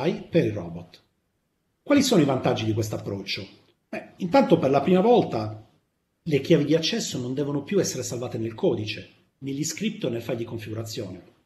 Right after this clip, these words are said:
Ciò significa che non possono essere lette o modificate da utenti non autorizzati. Inoltre ogni accesso viene tracciato e autorizzato,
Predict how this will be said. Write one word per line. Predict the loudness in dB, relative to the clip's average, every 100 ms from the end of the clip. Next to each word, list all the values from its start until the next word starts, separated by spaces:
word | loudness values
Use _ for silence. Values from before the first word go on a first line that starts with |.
| _ _ _ _ _ _ _ _ _ _ _
Ciò | -4
significa | 0 4 4 2 -2
che | -2
non | -2 -2
possono | -4 -2 -4
essere | -4 -4 -2
lette | -2 -4
o |
modificate | -6 -6 -8 -4 -2
da | -2
utenti | -4 -4 -4 -6
non | -6 -6
autorizzati. | -6 -10 -8 -10 -12 -16 -20 _ _ _ _ _ _ _ _
Inoltre | -2 0 0 2
ogni | 2
accesso | 2 2 0 0 -2
viene | 0 -4 -4
tracciato | -6 -4 -4 -4
e |
autorizzato, | -4 -4 -6 -4 -4 -6 -10 -18